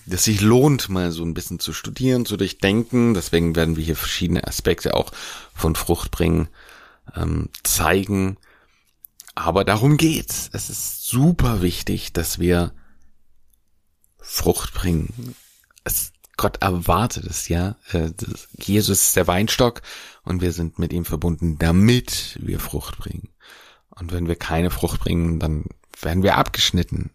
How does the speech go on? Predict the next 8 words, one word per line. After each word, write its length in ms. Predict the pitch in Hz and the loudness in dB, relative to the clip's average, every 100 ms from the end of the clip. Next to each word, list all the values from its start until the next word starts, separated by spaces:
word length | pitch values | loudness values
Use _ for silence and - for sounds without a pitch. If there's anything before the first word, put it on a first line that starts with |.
| - | -6
Ja, 200 | 95 98 | -4 -4
das 300 | 110 - - - | -4 -8 -10 -2
gehört 460 | 101 95 117 - | 2 4 4 2
zum 160 | - 104 | -2 -4
Christsein 760 | - 127 139 - - 107 107 101 | 0 2 2 0 -2 2 4 4
dazu. 400 | 98 - 117 98 | 2 4 6 4
Es 120 | 95 | 2
ist 240 | 98 - | -4 -6